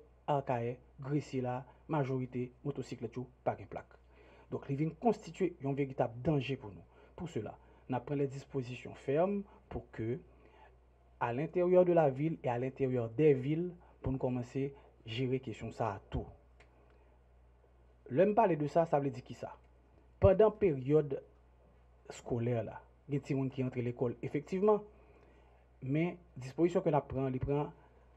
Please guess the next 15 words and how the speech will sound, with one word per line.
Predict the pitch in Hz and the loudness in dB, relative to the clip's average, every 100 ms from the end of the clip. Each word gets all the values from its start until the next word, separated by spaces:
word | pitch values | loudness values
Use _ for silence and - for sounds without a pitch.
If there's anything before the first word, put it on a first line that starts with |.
| _ 143 | _ -6
nou | 135 | -2
gen | 143 | 0
diferant | 131 - 156 - | 0 -2 -2 -2
kouch | - 226 - 131 | -2 -2 -2 -2
de | 139 | -2
sekirite | 135 135 131 147 | -2 -4 -2 -2
ke | 117 | -2
nou | 110 | -6
mete. | 92 - - - _ - - - | -10 -16 -20 -20 _ -20 -20 -10
Nou | 131 | -4
gen | 143 143 | -4 -2
kouch | 143 - - | -4 -4 -4
ke | - | -2
nou | 127 | 0
mete, | 123 123 | 0 -2